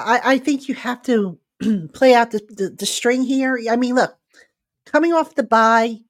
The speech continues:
you're not gonna make wholesale changes. But it's something I think you have to think about moving into the offseason as you plan,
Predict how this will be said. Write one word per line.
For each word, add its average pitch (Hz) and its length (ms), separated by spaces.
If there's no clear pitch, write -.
you're 220 140
not 294 260
gonna 277 120
make 247 200
wholesale 214 460
changes. - 760
But 220 180
it's 208 180
something 262 400
I 226 100
think 233 240
you 214 100
have 196 180
to 196 80
think 240 280
about 175 460
moving 208 400
into 208 240
the 185 140
offseason 180 720
as 190 180
you 214 60
plan, 214 460